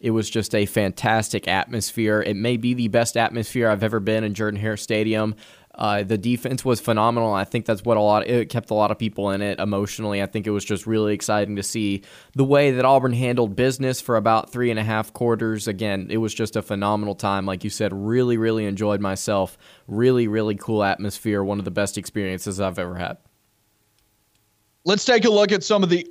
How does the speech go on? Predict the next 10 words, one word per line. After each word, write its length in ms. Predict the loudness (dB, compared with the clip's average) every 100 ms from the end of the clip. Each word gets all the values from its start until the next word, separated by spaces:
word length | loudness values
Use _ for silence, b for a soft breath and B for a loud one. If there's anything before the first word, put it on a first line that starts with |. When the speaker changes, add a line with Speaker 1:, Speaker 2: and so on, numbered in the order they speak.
| 4
Speaker 2:
early 560 | 6 6 4 2 2
takes 480 | -2 -2 0 0 2
that 220 | 2 2
we 200 | 4 4 4
have 520 | 4 4 4 2 0 2
on 600 | 2 4 4 4 2 0
this 320 | 2 2 4
weekend's 840 | 4 4 4 2 4 4 2 -2 -10 b b
championship 920 | -2 2 2 2 2 2 2 2 2 0
games 640 | 2 2 2 0 -4